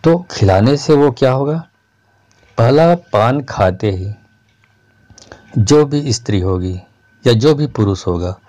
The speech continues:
वो आपकी मित्र हो जाएगा या मित्र हो जाएगी। ये पहला दिन करेंगे आप,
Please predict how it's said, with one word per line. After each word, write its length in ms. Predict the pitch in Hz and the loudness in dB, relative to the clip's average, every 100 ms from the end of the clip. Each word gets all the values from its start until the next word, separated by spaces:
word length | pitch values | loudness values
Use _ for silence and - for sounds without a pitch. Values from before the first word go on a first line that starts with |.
| - _ - | -20 _ 0
वो 160 | 131 151 | 2 2
आपकी 420 | 117 107 - 127 | 0 -2 -2 0
मित्र 380 | 117 92 - 92 | 2 0 -2 -4
हो 180 | 90 92 | 0 2
जाएगा 440 | 101 107 120 151 151 | 2 2 2 0 -2
या 140 | 95 | 0
मित्र 360 | 95 104 120 139 147 | 0 -2 -2 -6 -2
हो 200 | 107 85 | 0 0
जाएगी। 460 | 82 85 82 90 - _ _ _ _ _ _ _ - - - - - - - - - - | 0 -4 -4 -8 -12 _ _ _ _ _ _ _ -20 -20 -20 -20 -20 -20 -20 -20 -20 -2
ये 80 | 135 | 0
पहला 320 | 135 117 123 | 2 2 2
दिन 200 | 127 131 | 2 -2
करेंगे 360 | 120 113 117 113 | -2 0 2 2
आप, 220 | 113 117 | 2 -2